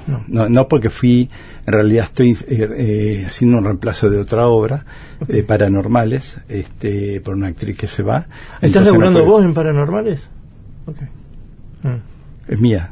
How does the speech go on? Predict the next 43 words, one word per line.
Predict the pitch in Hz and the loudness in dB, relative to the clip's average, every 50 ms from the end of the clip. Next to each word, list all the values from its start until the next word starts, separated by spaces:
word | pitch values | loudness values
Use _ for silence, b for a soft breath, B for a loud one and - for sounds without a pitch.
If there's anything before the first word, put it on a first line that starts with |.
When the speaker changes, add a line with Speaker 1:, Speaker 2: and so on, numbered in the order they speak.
| - | -6
Speaker 2:
mía | - - 110 110 107 104 | -2 0 2 2 2 0
y | 95 92 92 | 0 0 2
Speaker 1:
No, | - 156 165 | 4 4 4
ya | 139 - 160 139 | 6 6 4 2
sé, | - - 175 135 | 4 2 0 0
pero | 135 131 | 2 -2
¿estás | 123 - 160 151 | 0 -2 -2 0
laburando | 170 151 131 135 151 147 147 147 135 | 0 0 2 2 2 2 4 2 2
vos, | 127 165 175 156 - - - | 2 0 -2 -4 -6 -8 -6
eh, | 180 139 131 127 110 113 - - | -4 -4 -4 -4 -6 -10 -12 -12
o, | - - 139 - - - | -8 -8 -6 -4 -2 0
o | 151 | 0
hiciste | 135 - 165 | 0 2 2
Speaker 2:
¿Como | 107 107 165 | 4 4 4
Speaker 1:
un | 160 | 4
Speaker 2:
actor? | 165 160 151 151 151 | 4 2 2 2 2
Speaker 1:
ah, | - - | 2 2
Speaker 2:
No, | 131 139 147 151 | 4 6 6 6
no, | 156 151 - | 6 6 6
Speaker 1:
ah, | - - | 6 6
no, | - 117 - - | 6 6 4 4
Speaker 2:
eh, | |
Speaker 1:
no. | 156 143 123 | 4 4 4
Speaker 2:
ensayando | 120 - - - - 165 160 156 156 | 4 2 2 2 2 2 4 4 4
un | 147 123 | 4 4
reemplazo | 127 117 - - 123 - - - | 2 0 0 -4 -6 -4 -2 -2
de | 113 110 | -2 0
una | 104 104 | -2 -4
actriz. | 98 - - - - | -4 -6 -8 -6 -2
Speaker 1:
Ah, | 135 135 131 127 | 0 0 0 0
ok. | 131 117 - 123 110 117 120 - | 0 -2 -2 -4 -4 -2 0 2
Creí | 156 139 156 185 139 | 4 6 6 6 6
que | 156 127 135 147 | 4 4 6 6
habías | 139 135 | 6 6
Speaker 2:
No, | - - 147 - - - | 6 6 6 6 4 4
no, | - - | 2 0
Speaker 1:
hecho | - - 147 | 2 2 2
un | 143 | 4
Speaker 2:
no. | 135 | 6
Speaker 1:
reemplazo | 143 139 127 143 147 139 - 151 143 | 4 4 6 6 4 6 6 6 6
vos | 135 170 160 - | 6 6 6 4
como | 180 156 139 | 4 4 4
actor. | 127 113 - 175 156 127 - - | 2 2 2 2 2 2 2 -2